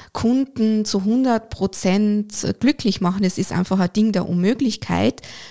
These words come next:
Und mit den einen passt's und mit den anderen passt's halt nicht. Genauso ist es auch bei den Texten.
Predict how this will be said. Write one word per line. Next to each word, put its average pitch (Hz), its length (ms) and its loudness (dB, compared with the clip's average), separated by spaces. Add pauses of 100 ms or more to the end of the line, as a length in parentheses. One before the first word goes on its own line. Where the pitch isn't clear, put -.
Und 208 180 0
mit 208 140 2
den 190 180 0
einen 185 320 2
passt's - 460 -2
und 202 100 -2
mit 208 140 -2
den 202 140 0
anderen 196 260 0
passt's - 400 -4
halt 202 240 -2
nicht. - 320 0 (460)
Genauso 196 480 2
ist 226 180 -2
es 214 120 -2
auch - 180 0
bei 202 100 0
den 202 220 0
Texten. 214 580 0